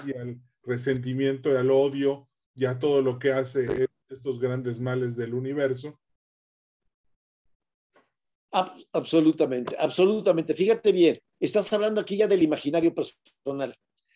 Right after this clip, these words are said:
Speaker 2: Las personas traemos todos los procesos educativos que nos formaron desde la infancia y con muchos programas interactivos que nos han grabado. Y entonces hay personas que no toman una decisión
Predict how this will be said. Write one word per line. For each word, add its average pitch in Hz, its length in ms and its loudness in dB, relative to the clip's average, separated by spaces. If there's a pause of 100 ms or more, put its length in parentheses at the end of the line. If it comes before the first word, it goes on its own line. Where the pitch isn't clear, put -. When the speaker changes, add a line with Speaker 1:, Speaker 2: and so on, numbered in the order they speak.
(120)
Speaker 2:
Las 160 160 2
personas 214 500 0
traemos 165 540 2
todos 190 160 6
los 180 160 6
procesos 151 400 0
educativos 170 600 0
que 147 100 0
nos 131 360 -4 (400)
formaron 170 480 4
desde 147 220 4
la 143 80 4
infancia 139 560 0 (220)
y 135 180 -2
con 160 180 4
muchos 190 280 4
programas 170 580 2
interactivos 151 680 0
que 147 120 2
nos 135 180 -2
han 143 160 0
grabado. 127 480 2 (520)
Y 160 120 4
entonces 170 300 6
hay 214 60 2
personas 190 640 0 (340)
que 185 380 6 (400)
no 240 640 4
toman 226 560 4 (160)
una 226 400 6
decisión 196 840 2